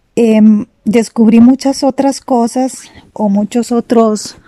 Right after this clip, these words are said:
dones, proyectos, planes, propósitos que Dios tenía para mí. Cuando experimenté el proceso de duelo de José Pablo,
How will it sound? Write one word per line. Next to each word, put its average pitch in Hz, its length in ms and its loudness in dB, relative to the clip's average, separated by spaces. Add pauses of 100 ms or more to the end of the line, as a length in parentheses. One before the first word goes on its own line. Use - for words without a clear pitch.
(800)
dones, 220 840 0
proyectos, 196 960 0 (340)
planes, 196 480 -2
propósitos 202 760 -6 (800)
que 226 120 -2
Dios 196 220 0
tenía 190 260 -2
para 208 240 -4
mí. 311 180 -6 (800)
Cuando 226 960 0
experimenté 208 760 -2
el 226 60 -2
proceso 269 460 0
de 269 80 4
duelo 240 220 4
de 233 40 -2
José 240 240 -2
Pablo, 208 460 -4